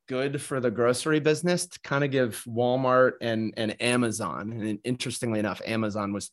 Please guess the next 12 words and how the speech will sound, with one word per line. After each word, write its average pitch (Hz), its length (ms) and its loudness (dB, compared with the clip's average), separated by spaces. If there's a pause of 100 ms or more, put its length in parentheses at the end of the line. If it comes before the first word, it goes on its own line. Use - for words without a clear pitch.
was 98 220 -8
thrown 107 380 -2
in 110 160 0
there, 95 240 -6 (500)
uh, 123 240 6
kind 143 180 2
of 127 60 4
a 131 60 4
run 123 240 2
for 123 160 -2
their 110 140 2
money. 90 300 -4